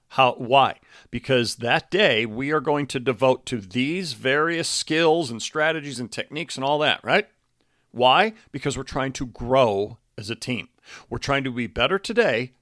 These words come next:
than we were yesterday. If you don't have practice plans, that's a whole different topic that I deal with with coaches.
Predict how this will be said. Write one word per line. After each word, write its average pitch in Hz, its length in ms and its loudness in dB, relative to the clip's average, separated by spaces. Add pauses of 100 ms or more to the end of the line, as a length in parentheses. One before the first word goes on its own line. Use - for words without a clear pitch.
than 120 160 0
we 120 120 -4
were 117 200 -2
yesterday. - 500 -6 (460)
If - 160 -10
you 110 220 -4
don't 214 180 0
have 208 180 0
practice 185 440 2
plans, - 480 -14
that's 101 220 -12
a 76 120 -14
whole 107 360 -4
different 101 440 -8
topic 107 460 -6
that 87 140 -14
I 87 120 -8
deal 90 260 -10
with 90 220 -14
with 85 160 -18
coaches. - 400 -10